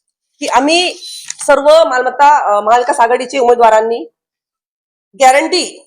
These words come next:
घेतलेली आहे की आम्ही पहिल्याच महासभेमध्ये म्हणजे एकतीस जानेवारी दोन हजार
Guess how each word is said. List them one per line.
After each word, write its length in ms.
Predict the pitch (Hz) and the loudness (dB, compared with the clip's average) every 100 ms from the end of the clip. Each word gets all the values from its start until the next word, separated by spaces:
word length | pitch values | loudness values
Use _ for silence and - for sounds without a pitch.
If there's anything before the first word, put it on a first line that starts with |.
| 180 | -2
घेतलेली 360 | 240 277 302 | 0 -2 2
आहे 340 | 302 185 - 370 _ _ _ _ _ _ _ _ _ _ _ _ _ _ _ | 2 2 -4 -6 _ _ _ _ _ _ _ _ _ _ _ _ _ _ _
की 200 | 330 359 | -4 -2
आम्ही 680 | - 269 311 359 349 - _ _ _ _ - | -2 -2 -2 -2 -4 -8 _ _ _ _ -6
पहिल्याच 540 | 339 320 320 - - | -2 2 0 0 -10
महासभेमध्ये 760 | 226 285 285 269 240 180 160 - | -2 0 0 -2 -2 -4 -6 -6
म्हणजे 260 | 196 240 302 | -6 -2 -2
एकतीस 300 | 247 330 285 | -2 -4 -2
जानेवारी 320 | 254 262 302 | 0 0 0
दोन 260 | 254 269 | 0 2
हजार 240 | 240 269 | 2 2